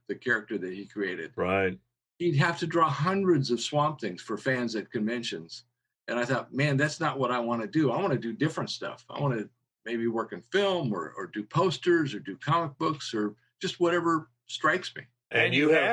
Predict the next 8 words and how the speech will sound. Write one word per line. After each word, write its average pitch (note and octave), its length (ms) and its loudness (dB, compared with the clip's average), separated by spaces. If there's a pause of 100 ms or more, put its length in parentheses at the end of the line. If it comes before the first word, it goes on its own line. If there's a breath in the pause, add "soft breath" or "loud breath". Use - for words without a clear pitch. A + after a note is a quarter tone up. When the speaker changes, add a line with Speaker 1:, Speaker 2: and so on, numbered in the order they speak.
(160)
Speaker 3:
have. - 160 -18 (180)
Speaker 1:
Yeah. D#3+ 200 2 (200)
Well, D#3+ 100 6
that G#3 200 6
all A3+ 160 4
changed A3 540 2 (100)
when D#3+ 200 2
I D#3 240 4